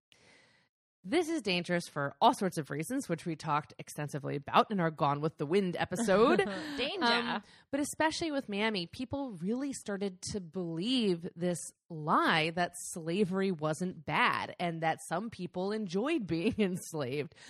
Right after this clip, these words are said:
Speaker 1: They bought into this cozy Southern shtick that was coming out. And
Speaker 2: It's
Speaker 1: it
Speaker 2: just more
Speaker 1: was very dangerous.
Speaker 2: comfortable.
Speaker 1: It's much more comfortable po-,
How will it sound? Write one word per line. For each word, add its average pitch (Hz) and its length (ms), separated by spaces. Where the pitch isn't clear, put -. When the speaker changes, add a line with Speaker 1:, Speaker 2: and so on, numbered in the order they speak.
Speaker 1:
They 208 120
bought 208 460
into 185 400
this 160 320
cozy 214 720
Southern 170 1040
shtick - 580
that 170 160
was 156 160
coming 147 500
out. - 440
And 160 140
Speaker 2:
It's - 0
Speaker 1:
it 156 40
Speaker 2:
just 156 120
more 156 120
Speaker 1:
was 302 120
very 180 260
dangerous. - 420
Speaker 2:
comfortable. - 120
Speaker 1:
It's - 160
much 175 340
more 170 140
comfortable 151 360
po-, 170 260